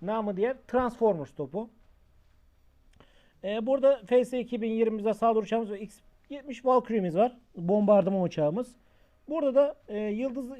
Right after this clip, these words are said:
Yıldız Filosu komutanı var. Santa var. Çağrı adı Santa. Aslında bir, ne bu? Çıkartma. <laughs> Güzelmiş aslında. Gemiye güzel olabilir. Bakarız. Avatarlar var. Selena var. Başka ne var? Burada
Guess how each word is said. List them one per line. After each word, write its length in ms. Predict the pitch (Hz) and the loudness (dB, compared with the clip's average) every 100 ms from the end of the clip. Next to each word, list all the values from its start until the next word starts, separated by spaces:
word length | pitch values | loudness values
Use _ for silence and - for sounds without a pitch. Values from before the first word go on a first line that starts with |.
| 226 185 | -14 -8
Yıldız 260 | 247 262 247 | -6 -6 -2
Filosu 260 | 247 247 | -2 -2
komutanı 400 | - 262 233 247 | -2 -2 0 0
var. 160 | 240 294 _ _ _ _ _ _ _ _ _ _ _ _ _ _ _ _ _ _ _ _ _ _ _ _ _ | -2 -6 _ _ _ _ _ _ _ _ _ _ _ _ _ _ _ _ _ _ _ _ _ _ _ _ _
Santa 400 | _ 285 320 269 | _ -4 0 2
var. 220 | 143 117 - | 0 -2 -8
Çağrı 380 | - 285 285 277 | 0 4 4 4
adı 240 | 233 285 | 2 -2
Santa. 440 | - 226 170 143 - | -2 0 0 -4 -4
Aslında 300 | 269 277 285 | -6 -6 -6
bir, 120 | 277 277 | -14 -10
ne 200 | 262 254 | -4 -4
bu? 160 | 294 - | -6 -10
Çıkartma. 560 | - 269 247 247 160 98 _ _ _ | 0 4 4 2 -8 -10 _ _ _
<laughs> 80 | 160 226 202 151 | -4 -2 -2 -4
Güzelmiş 420 | 208 349 320 185 | -8 -8 -6 -2
aslında. 320 | 175 143 160 - - - | -2 -2 -8 -8 -20 -8
Gemiye 280 | 147 180 208 | -6 -4 -4
güzel 200 | 196 214 | -2 -2
olabilir. 380 | 196 185 151 131 | 0 -2 -4 -4
Bakarız. 460 | 214 214 175 - _ _ _ _ _ _ _ | -4 -2 -2 -6 _ _ _ _ _ _ _
Avatarlar 400 | 247 302 339 320 | 2 4 4 6
var. 160 | 269 254 | 6 4
Selena 440 | 254 247 247 214 | 4 4 4 4
var. 340 | 185 240 226 202 | 4 2 0 -4
Başka 320 | 208 - 226 | -4 -4 -6
ne 180 | 190 156 | -4 -4
var? 320 | 180 214 175 | -4 -4 -6
Burada 500 | 165 147 185 196 | -6 -4 -2 -4